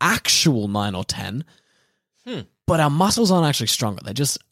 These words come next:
Speaker 1: ability to work to maximal effort is increased.
Speaker 2: Okay.
Speaker 1: So
Speaker 2: That makes sense.
Speaker 1: that's kind of what we're working on at the moment in your training is getting you to that higher threshold of fatigue, getting you to
Speaker 2: Mm.
Speaker 1: that really high level of exertion.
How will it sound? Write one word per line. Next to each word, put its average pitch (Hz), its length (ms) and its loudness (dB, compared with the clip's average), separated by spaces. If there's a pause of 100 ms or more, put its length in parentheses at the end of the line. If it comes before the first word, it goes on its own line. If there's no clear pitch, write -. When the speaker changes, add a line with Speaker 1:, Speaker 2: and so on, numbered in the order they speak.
(260)
Speaker 1:
ability 127 520 4
to 120 100 4
work 104 400 2
to 104 260 -2
maximal 101 540 -4
effort 107 300 -10
is 117 160 2
increased. - 680 -2 (280)
Speaker 2:
Okay. 117 280 -6 (260)
Speaker 1:
So 170 140 4
Speaker 2:
That - 320 -6
makes - 140 -20
sense. - 280 -20
Speaker 1:
that's 247 160 4
kind 247 160 6
of 190 100 6
what 196 140 6
we're 165 160 6
working 139 440 4
on 139 120 4
at 123 60 -4
the 139 80 2
moment 120 400 2
in 123 140 0
your 110 180 2
training 143 380 0
is 139 120 0
getting 170 340 4
you 160 140 4
to 160 140 2
that 127 180 0
higher 120 440 0
threshold 113 760 0
of 110 80 -2
fatigue, 110 680 -4
getting 127 260 0
you 127 120 2
to - 120 0
Speaker 2:
Mm. 110 40 0
Speaker 1:
that 104 240 0
really 117 460 0
high 107 360 -2
level 107 280 -2
of 98 80 -4
exertion. 156 680 2